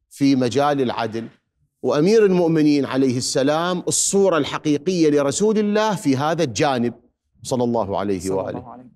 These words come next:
Speaker 1: يعني، أمير المؤمنين يمثل النبي في ذلك، ويمثل القرآن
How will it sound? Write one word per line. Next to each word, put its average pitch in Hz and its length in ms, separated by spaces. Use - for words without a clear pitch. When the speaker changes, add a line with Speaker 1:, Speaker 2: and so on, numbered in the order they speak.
Speaker 1:
يعني، 160 380
أمير 190 240
المؤمنين 175 600
يمثل 196 420
النبي 202 340
في 165 180
ذلك، 147 440
ويمثل 180 380
القرآن 180 680